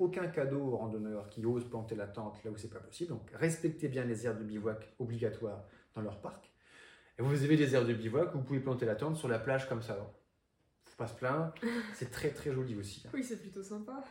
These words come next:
Speaker 1: Plutôt. Et voilà
Speaker 2: Mm.
Speaker 1: pour Highlands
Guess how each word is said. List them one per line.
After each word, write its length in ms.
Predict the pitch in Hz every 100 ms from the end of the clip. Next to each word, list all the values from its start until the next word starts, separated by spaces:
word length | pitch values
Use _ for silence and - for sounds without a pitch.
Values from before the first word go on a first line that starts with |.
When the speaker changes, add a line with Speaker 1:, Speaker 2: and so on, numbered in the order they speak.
| - -
Speaker 1:
Plutôt. 260 | - 120 - - _ _ _ _ _ _ _ _ - - - _ _ _ _ - - - _ _ - - - -
Et 120 | 240
voilà 560 | 175 147 135 226 - - - - _ _
Speaker 2:
Mm. 80 | 226
Speaker 1:
pour 500 | 190 214 220 202 - -
Highlands 520 | 196 170 151 175